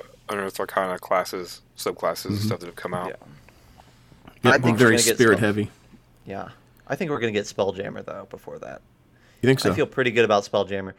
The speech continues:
Speaker 3: We already got some psionic classes, uh, s-, subclasses slipping in with Tasha's. We, every release, uh, for the last however many in a row have referenced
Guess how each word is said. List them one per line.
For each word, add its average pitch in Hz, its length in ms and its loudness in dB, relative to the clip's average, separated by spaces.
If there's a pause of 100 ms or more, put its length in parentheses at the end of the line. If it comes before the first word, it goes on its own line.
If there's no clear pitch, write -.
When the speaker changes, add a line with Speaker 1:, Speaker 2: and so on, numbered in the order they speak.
(240)
Speaker 3:
We 117 60 2
already 123 140 6
got 120 160 4
some 117 160 -6
psionic 113 500 0
classes, 107 800 -2 (100)
uh, 107 80 0
s-, - 260 -4
subclasses 104 600 -4
slipping 107 300 -4
in 104 120 -6
with 98 140 -12
Tasha's. 104 640 -2 (440)
We, 113 280 -2
every 120 640 6
release, 113 680 0 (560)
uh, 101 300 6
for 113 160 -6
the 101 100 2
last 104 680 2 (320)
however 104 340 2
many 101 420 -2 (360)
in 104 80 -4
a 98 60 2
row 104 460 4
have 101 320 0 (160)
referenced 107 1000 -2